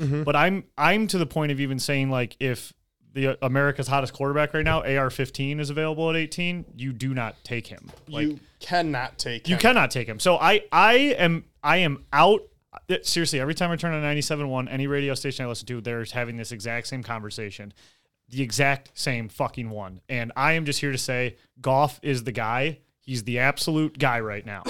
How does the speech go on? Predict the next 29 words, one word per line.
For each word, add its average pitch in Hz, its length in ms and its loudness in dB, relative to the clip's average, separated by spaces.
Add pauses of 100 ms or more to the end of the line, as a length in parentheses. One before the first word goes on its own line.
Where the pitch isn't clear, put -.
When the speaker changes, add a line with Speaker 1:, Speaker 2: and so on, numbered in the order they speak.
(160)
Speaker 2:
<coughs> - 240 -18
In 127 180 -2
the 117 80 -6
twenty-four 160 680 0
games 156 440 2
or 156 60 2
whatever 151 300 2
he's 151 180 -2
had 147 200 4
with 156 120 0
us, 160 200 4
he's 131 260 -6
been 135 200 0
a 117 60 -2
top 147 480 0 (280)
five, 151 880 2
top, 160 300 4 (100)
top, 202 200 6
at 185 60 -2
least 240 160 4
a 165 60 -4
top 175 220 4
ten 160 180 4
quarterback, 123 480 0
probably 208 260 8
Speaker 1:
Mm-hmm. 175 60 8
Speaker 2:
a 151 40 2
top 180 220 6
five, 143 340 4